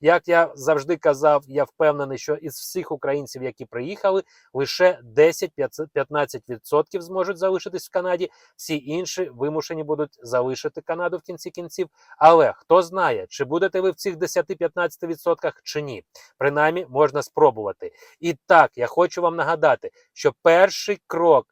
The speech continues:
для того, щоб потрапити в ці десять-п'ятнадцять відсотків, це, звісно, підписатись на мій канал, це, звісно, поставити вподобайку цьому відео,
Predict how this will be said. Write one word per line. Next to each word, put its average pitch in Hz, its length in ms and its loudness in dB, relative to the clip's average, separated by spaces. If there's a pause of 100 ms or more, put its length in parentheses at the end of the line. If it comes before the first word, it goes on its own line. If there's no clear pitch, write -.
(420)
для 156 180 2
того, 135 300 2
щоб 147 200 -2
потрапити 143 600 2
в 104 40 -16
ці 135 200 -10
десять-п'ятнадцять 127 1000 -2
відсотків, 208 520 -2 (220)
це, 165 320 4
звісно, 165 480 -6 (200)
підписатись 156 800 2
на 123 80 -8
мій 120 160 -10
канал, 160 460 0 (680)
це, 165 240 4
звісно, 139 380 -8
поставити 131 560 -2
вподобайку 156 720 4
цьому 113 320 -8
відео, 196 400 0